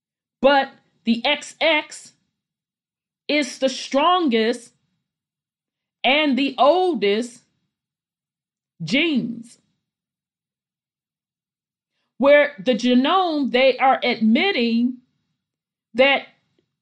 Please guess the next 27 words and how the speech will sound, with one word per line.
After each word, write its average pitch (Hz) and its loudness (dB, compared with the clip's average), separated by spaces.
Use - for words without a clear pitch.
most 285 0
of 254 0
the 254 -2
genetic 254 -2
code, 262 0
or 220 0
what 190 -4
they 302 0
say, 226 -4
quote, 233 -4
quote, 233 -4
important 247 -4
genetic 196 -6
code, 202 -4
comes 302 -2
from 220 -2
the 208 -6
side 226 -2
of 190 -6
the - -6
X. - -4
And 262 2
those 285 2
of 247 -6
you 285 0
that 220 -2
do 269 -2